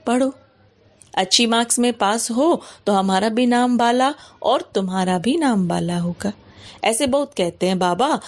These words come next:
आपके पास आने से कुछ निकलता ही नहीं।" सब भूल जाते हैं, आने से ही चुप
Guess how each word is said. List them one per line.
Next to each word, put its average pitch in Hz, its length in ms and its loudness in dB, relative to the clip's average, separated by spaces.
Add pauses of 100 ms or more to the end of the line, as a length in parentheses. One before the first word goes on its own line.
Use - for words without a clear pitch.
(200)
आपके 214 300 0
पास 214 280 -2
आने 202 220 2
से 226 140 0
कुछ 240 340 -2
निकलता 185 480 -2
ही 226 180 0
नहीं।" 240 260 0 (560)
सब 254 240 0
भूल 247 220 0
जाते 208 400 -6
हैं, 196 160 -6 (440)
आने 311 300 0
से 339 140 0
ही 294 140 0
चुप 247 200 -2